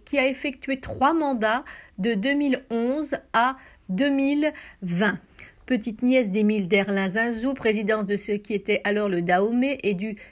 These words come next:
cardinal Bernardin Gantin, fille de l'économiste et banquier d'affaires Lionel Zinzou, qui a été Premier ministre du Bénin de juin deux mille quinze à avril deux mille seize,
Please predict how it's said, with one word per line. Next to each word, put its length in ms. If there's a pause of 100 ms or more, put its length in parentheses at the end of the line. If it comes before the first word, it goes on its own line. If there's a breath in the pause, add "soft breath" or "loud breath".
(100)
cardinal 500
Bernardin 680 (160)
Gantin, 580
fille 500 (140)
de 100
l'économiste 840
et 60
banquier 380
d'affaires 480
Lionel 380
Zinzou, 460
qui 120
a 40
été 200
Premier 400
ministre 480
du 140
Bénin 380
de 120
juin 300
deux 80
mille 200
quinze 300
à 60
avril 280
deux 100
mille 120
seize, 460